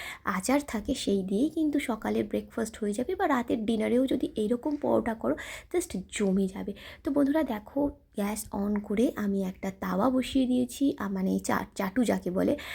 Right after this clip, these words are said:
তো সেইটা গরম করে তার মধ্যে এই দেখো, একে একে পরোটাগুলো সেঁকে নিচ্ছি। তোমরা ঘি, বাটার দিয়েও সেঁকতে পারো, but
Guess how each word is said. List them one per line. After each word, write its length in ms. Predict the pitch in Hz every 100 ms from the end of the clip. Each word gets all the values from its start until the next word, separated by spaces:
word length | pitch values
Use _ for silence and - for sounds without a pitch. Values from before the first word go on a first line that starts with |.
| - -
তো 80 | 247
সেইটা 360 | - 233 233 285
গরম 400 | 202 202 233 240
করে 340 | 220 202 269
তার 220 | 254 202
মধ্যে 320 | 196 202 -
এই 180 | 226 190
দেখো, 280 | 185 190 339
একে 340 | - 185 -
একে 220 | 190 190 226
পরোটাগুলো 560 | - 196 196 185 208
সেঁকে 380 | 294 - 202 190
নিচ্ছি। 400 | 190 190 - 220 214 - - -
তোমরা 220 | 233 247
ঘি, 380 | 226 - 294 320
বাটার 400 | 254 247 247 233
দিয়েও 200 | 254 254
সেঁকতে 340 | 254 233 262
পারো, 220 | 277 320
but 160 | 247